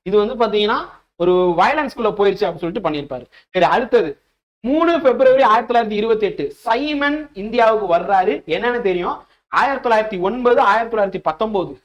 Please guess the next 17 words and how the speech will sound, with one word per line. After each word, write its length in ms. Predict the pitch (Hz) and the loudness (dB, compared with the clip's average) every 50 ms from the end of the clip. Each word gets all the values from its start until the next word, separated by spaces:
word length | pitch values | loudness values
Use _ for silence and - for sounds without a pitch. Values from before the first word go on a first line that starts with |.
| _ | _
ரெண்டு 460 | - 139 147 156 202 240 269 269 285 | -12 -6 -2 0 0 0 0 -2 -4
முக்கியமான 720 | 240 220 226 - - 285 277 262 262 262 269 277 302 294 262 | -4 -4 -8 -8 -4 -2 0 2 4 4 4 4 2 0 -2
சீர்திருத்தங்கள் 540 | - - 262 269 277 262 233 226 226 202 180 | -4 -6 -8 -8 -6 -6 -4 -4 -4 -4 -4
வந்திருக்கும். 380 | 165 160 151 147 147 139 - _ _ _ _ _ _ - | -6 -6 -8 -8 -10 -12 -16 _ _ _ _ _ _ -8
மின்டோ 300 | 196 226 233 - 254 247 | -8 -4 0 2 2 2
மார்லி 280 | 240 240 240 233 233 220 | 4 4 2 2 2 0
சீர்திருத்தம், 580 | - 233 220 208 - 233 202 - 285 294 285 | -4 -8 -8 -6 -6 -6 -4 -4 -4 -2 0
மான்டெக் 400 | 196 190 220 233 - 247 233 - - | 0 0 0 0 -2 -2 -2 -4 -6
சென்ஃபோர்ட் 340 | 202 214 202 - 233 - - | -8 -6 -2 -2 -2 0 -2
சீர்திருத்தம், 420 | 185 160 - 147 139 - - - _ _ _ _ _ | -6 -8 -10 -12 -14 -14 -16 -20 _ _ _ _ _
இந்த 220 | - 175 180 180 202 | -4 -4 0 0 0
ரெண்டு 220 | 214 240 254 277 | 0 -2 -2 -4
இதுக்கு 280 | 269 262 294 285 - 214 | -2 -2 -2 -2 0 0
அடுத்து 320 | 214 226 - - - 285 | 0 0 -2 -2 -4 -2
தான் 300 | 254 262 294 330 - - - | 0 0 0 0 -2 -6 -6
இது 180 | 202 185 190 | -2 0 2
வருது. 260 | 175 180 185 185 175 | 2 2 0 0 -2